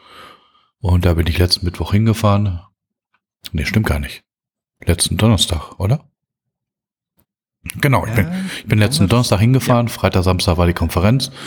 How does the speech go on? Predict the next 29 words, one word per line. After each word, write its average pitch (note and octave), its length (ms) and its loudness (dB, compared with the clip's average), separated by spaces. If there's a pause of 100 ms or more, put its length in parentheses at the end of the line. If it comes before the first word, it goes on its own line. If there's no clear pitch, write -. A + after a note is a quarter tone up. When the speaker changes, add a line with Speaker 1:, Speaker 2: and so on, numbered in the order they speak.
(220)
Speaker 1:
und D#2+ 140 0
Sonntag D#2+ 220 2
bin E2 60 4
ich D2+ 80 0
zurückgefahren. - 580 -4 (100)
Speaker 2:
Ich - 140 -6
hab B2+ 100 -2 (180)
zwei B2 300 0
Kollegen C#3+ 560 0
verfolgt, D3 600 -2
die - 120 0
auch D#3+ 220 -2
da E3 180 0
waren. D#3 400 2
Ich - 140 -4
hab A#2+ 140 0
immer D#3 160 0
gehofft, C#3 440 -2
ich - 200 -4
sehe C3+ 160 2
in C3 160 0
deren B2+ 340 4
ihr C3+ 140 2
Story A#2+ 400 0
plötzlich - 420 -2
mal A#2+ 160 2
den A#2 180 0
Achim G#2 580 -2
irgendwie G2+ 520 -4